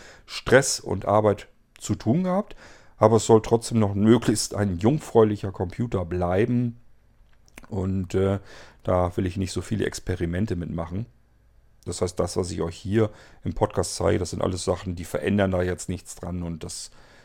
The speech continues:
ist jetzt auch nicht weiter tragisch. Aber wenn ich euch ans Eingemachte, ähm, zeigen möchte, dann sollten wir das besser auf einem Computer tun, der nicht ausgeliefert wird, den ich hier behalte. Also meine eigenen Computer.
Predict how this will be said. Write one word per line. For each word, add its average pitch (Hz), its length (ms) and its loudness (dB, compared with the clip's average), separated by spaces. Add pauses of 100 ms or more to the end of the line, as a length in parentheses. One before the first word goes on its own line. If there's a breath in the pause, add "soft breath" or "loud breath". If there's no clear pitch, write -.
ist - 80 -12
jetzt 85 160 -6
auch 87 120 -2
nicht 85 160 -6
weiter 87 240 0
tragisch. 143 600 6
Aber 104 640 4 (880)
wenn 107 160 2
ich 120 200 0
euch 104 360 -4 (220)
ans - 340 -10
Eingemachte, 107 800 0 (920 soft breath)
ähm, 90 480 -4
zeigen 113 420 6
möchte, 107 500 0 (280)
dann 92 460 -4 (240)
sollten - 320 -8
wir 87 40 -8
das 82 120 -12
besser 87 240 -6
auf 87 120 -12
einem 90 120 -8
Computer 87 460 -8
tun, 90 280 -6 (640 soft breath)
der 87 240 -6
nicht 87 240 -8
ausgeliefert 82 640 -10
wird, - 160 -14
den 82 100 -16
ich 85 100 -18
hier - 140 -14
behalte. 76 420 -16 (280)
Also 87 240 -12
meine 80 320 -12
eigenen 78 380 -14
Computer. 85 480 -20